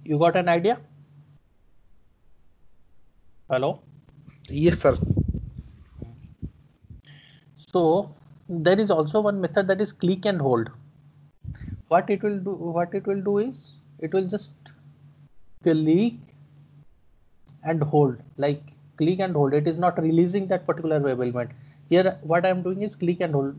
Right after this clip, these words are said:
Speaker 1: Here what I did is, uh, in drag and drop, it released it here in that target web element. But here what I am doing is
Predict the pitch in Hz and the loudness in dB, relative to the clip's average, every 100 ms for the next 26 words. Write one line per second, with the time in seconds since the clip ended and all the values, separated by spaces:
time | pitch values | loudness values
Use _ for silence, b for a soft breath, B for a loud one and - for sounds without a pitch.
0 | 143 160 180 190 190 196 202 208 262 - | -6 -2 0 0 0 -2 -2 -2 -4 -8
1 | B B B _ - _ - 170 170 170 | B B B _ -20 _ -10 -2 0 2
2 | 175 170 175 175 196 240 240 190 180 160 | 0 2 2 2 -2 -4 -2 -4 -2 -2
3 | 170 233 - 202 180 - 143 127 117 - | 2 2 0 -6 -6 -4 -2 -2 -2 -6
4 | 147 165 160 143 143 151 147 151 143 131 | 0 0 2 -2 0 -2 -4 -8 -4 -4
5 | 123 117 117 - - - - 143 175 220 | -4 -6 -12 -10 -12 -12 -8 0 4 4
6 | 196 196 190 180 165 170 175 175 226 | 2 2 -2 -2 -2 -2 -4 -2 -2